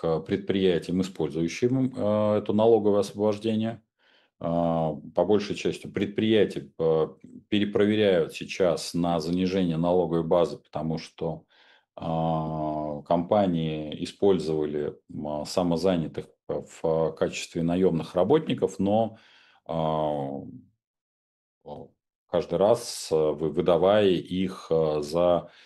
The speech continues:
якобы исполнителей труда. Нет, это не так. Э, это была осознанная позиция, уход от налогов, и поэтому щас стараются прибить с другой стороны, э, снизить, э, как раз, э, планку оборота, загнать всех в И П.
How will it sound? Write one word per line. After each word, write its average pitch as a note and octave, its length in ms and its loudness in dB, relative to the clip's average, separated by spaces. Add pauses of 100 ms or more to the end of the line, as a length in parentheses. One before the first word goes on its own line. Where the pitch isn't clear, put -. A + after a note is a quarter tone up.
(160)
якобы F2 440 -2
исполнителей E2+ 680 -2
труда. D#2+ 480 -6
Нет, F2 240 -4
это - 140 -14
не F#2 120 -2
так. F#3 340 0 (500)
Э, F2 440 -2
это E2+ 120 -6
была E2+ 240 4
осознанная C#3+ 460 0
позиция, G#2+ 400 -2
уход - 460 -6
от - 240 -8
налогов, A#2 520 2
и - 40 -6
поэтому F#2+ 760 0
щас F2 260 -4
стараются F2 520 0
прибить F#2 420 -2
с - 20 -16
другой F2+ 320 0
стороны, D2 520 -6 (460)
э, D#2+ 240 -4
снизить, F2 600 -2
э, D#2+ 120 0
как D#2+ 220 -4
раз, E2+ 440 -2
э, E2 120 2
планку F2+ 420 0
оборота, A2 420 4
загнать F#2 480 0
всех - 420 -2
в F2 80 4
И F#2 80 2
П. D3 320 2